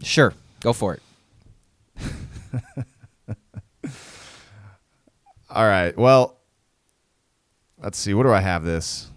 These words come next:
Speaker 2: Come on, come on. Sorry. I'm looking through my notes here, people. You, you get it. Okay.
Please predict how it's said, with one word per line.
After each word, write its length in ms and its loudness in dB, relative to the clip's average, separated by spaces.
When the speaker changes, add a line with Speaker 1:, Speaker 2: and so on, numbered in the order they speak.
Speaker 2:
Come 160 -2
on, 160 -2
come 160 -4
on. 260 -4
Sorry. 300 -2
I'm 200 -6
looking 180 0
through 80 4
my 100 4
notes 260 0
here, 160 -2
people. 440 -4
You, 180 0
you 120 -4
get 140 -2
it. 100 -4
Okay. 260 -2